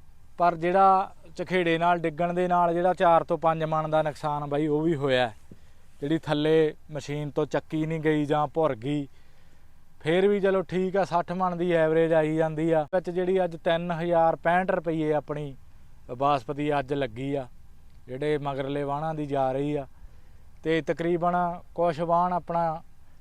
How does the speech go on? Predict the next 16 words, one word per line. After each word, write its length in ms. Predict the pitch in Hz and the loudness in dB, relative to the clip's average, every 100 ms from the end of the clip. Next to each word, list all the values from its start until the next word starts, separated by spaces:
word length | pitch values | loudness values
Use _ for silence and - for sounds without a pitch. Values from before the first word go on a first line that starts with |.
| - | -20
ਅਠਾਰਾਂ 340 | - 143 175 180 | -4 0 2 0
ਕੁ 100 | 170 | 0
ਕਿੱਲਿਆਂ 380 | 170 165 160 | 0 2 0
ਦੀ 120 | 160 160 | -2 -2
ਜਿਹੜੀ 220 | 165 175 | -2 0
ਬਾਸਪਤੀ 540 | 156 147 120 143 147 | 2 2 0 -6 -8
ਜਾ 260 | 139 135 123 | -2 0 0
ਚੁੱਕੀ 360 | 127 - 143 | -4 -8 -4
ਆ, 80 | 147 | -2
ਜਿਹੜੀ 260 | 143 143 147 | -2 -2 -4
ਹਜੇ 320 | 135 139 135 - - - - - | -2 -2 -4 -8 -20 -20 -20 -18
ਕੁਛ 240 | - 151 139 | -4 -2 -2
ਵਾਹਣ 300 | 156 156 165 | -2 0 0
ਆਪਣਾ 320 | 160 156 151 | -4 -4 -6
ਖੜਾ 360 | - 135 160 | -6 0 2
ਹੈ, 80 | 151 | 2